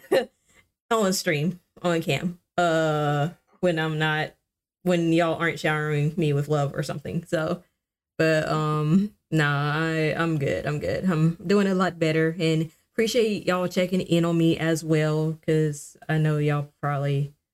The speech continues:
wouldn't have gone, uh, long without checking. Um, <laughs> so, um, but yeah, pretty good. Um,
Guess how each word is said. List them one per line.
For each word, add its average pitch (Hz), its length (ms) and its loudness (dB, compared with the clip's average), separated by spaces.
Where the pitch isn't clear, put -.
wouldn't 156 180 2
have 143 140 0
gone, 139 720 -2
uh, 139 480 -2
long 139 280 0
without 135 400 -2
checking. 135 400 -2
Um, 208 420 2
<laughs> - 1400 -8
so, 160 640 -2
um, 170 960 2
but 392 140 2
yeah, 262 140 -2
pretty 311 220 0
good. 202 680 0
Um, 180 640 0